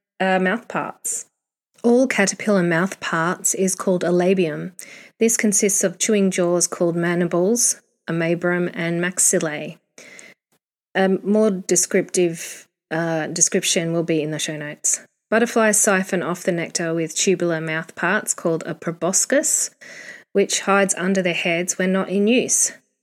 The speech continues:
Some moths have mandibles as well,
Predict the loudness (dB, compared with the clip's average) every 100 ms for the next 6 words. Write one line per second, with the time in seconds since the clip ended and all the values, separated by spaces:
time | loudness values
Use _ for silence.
0 | _ 0 2 4 4 2 0 0 2 0
1 | -2 -2 0 0 0 -2 -2 -2 -2 -2
2 | 0 0 0